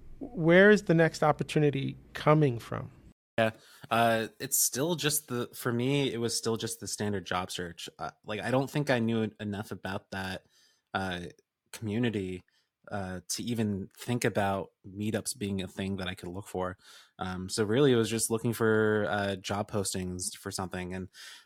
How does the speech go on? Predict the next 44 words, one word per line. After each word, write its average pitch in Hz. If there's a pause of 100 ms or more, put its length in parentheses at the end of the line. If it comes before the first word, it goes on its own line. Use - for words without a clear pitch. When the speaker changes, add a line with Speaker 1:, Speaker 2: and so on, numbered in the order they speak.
Speaker 2:
um, 92
like, 131
I, 151
I 123
could -
have 151
totally 127
just 104
stayed 110
where 104
I 101
was 92
at, 131
but, 104 (280)
uh, 101 (160)
you 113
know, 110
it 113
was, 110
it 135
wasn't 131 (180)
going 117
to 117
be 107
something 107
that 95
was 98
going 101
to 101
help 95
my 101
career. 101
Like, 107
there 120
wasn't 117
any 107
kind 107
of 92
career 98
development 92
in 95
that 92
role, 92
and, 92